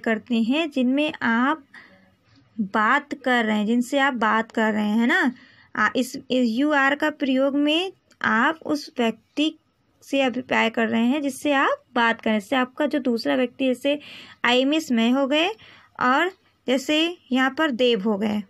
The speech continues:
ओके? तो I miss मैं, मैं देव से बात कर रही हूँ, ओके? तो देव,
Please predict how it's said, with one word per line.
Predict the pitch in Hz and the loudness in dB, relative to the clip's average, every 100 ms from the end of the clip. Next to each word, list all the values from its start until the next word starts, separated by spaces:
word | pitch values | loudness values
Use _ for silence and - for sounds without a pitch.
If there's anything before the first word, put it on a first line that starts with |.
| - | -4
ओके? | 240 254 339 415 - - _ - | -2 0 -2 -2 -10 -20 _ -2
तो | 311 339 - | 0 0 0
I | 226 254 | 2 2
miss | 294 294 | 0 0
मैं, | 262 220 | 0 0
मैं | 226 254 302 466 - 226 | 2 2 0 -2 -8 -2
देव | 247 285 | 0 0
से | - 339 | -2 -2
बात | 240 220 - | 0 0 -2
कर | 226 | -2
रही | 208 220 | 0 0
हूँ, | 214 | 0
ओके? | 220 285 339 523 - - - - - | 0 0 0 -2 -10 -20 -20 -16 -4
तो | 330 415 539 - _ _ _ _ _ _ _ _ _ - | 0 0 -2 -8 _ _ _ _ _ _ _ _ _ 0
देव, | 285 262 190 | 2 4 0